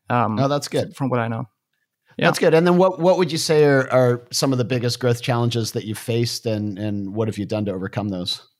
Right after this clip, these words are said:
Speaker 1: Scaling a company from, um, five to fifty-five people is pretty, uh,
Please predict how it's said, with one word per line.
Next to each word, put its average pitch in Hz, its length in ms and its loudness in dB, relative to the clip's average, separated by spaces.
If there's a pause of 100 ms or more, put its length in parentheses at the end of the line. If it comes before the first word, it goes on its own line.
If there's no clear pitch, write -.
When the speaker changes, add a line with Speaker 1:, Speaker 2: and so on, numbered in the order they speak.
(640)
Speaker 1:
Scaling 165 420 6
a 143 60 4
company 160 640 2 (640)
from, 143 420 6
um, 135 360 6
five 160 340 2
to 147 80 4
fifty-five 135 500 4
people 156 400 6
is 127 180 6
pretty, 131 440 8
uh, 117 240 6